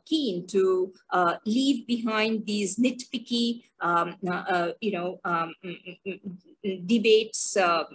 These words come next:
mm, whether he could go as ambassador or not, and he decided to go as a private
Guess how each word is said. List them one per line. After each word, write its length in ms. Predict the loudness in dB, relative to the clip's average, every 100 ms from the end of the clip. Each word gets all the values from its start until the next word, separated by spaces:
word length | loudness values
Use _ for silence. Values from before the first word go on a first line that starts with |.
| -10
mm, 180 | -8 0
whether 240 | 2 2
he 220 | -2 -6 -6
could 220 | -6 2
go 420 | 8 12 10 8 0 0
as 220 | 2 2
ambassador 640 | 2 2 0 -2 0 0 0
or 120 | 2
not, 320 | 4 6 4 -4 _
and 180 | -2 -2
he 160 | -2 -2
decided 560 | -2 0 0 0 -6 -10
to 100 | -2
go 380 | 2 4 2 -2 2
as 220 | 2 4
a 80 | -2
private 840 | -4 -2 4 6 4 4 -2 -2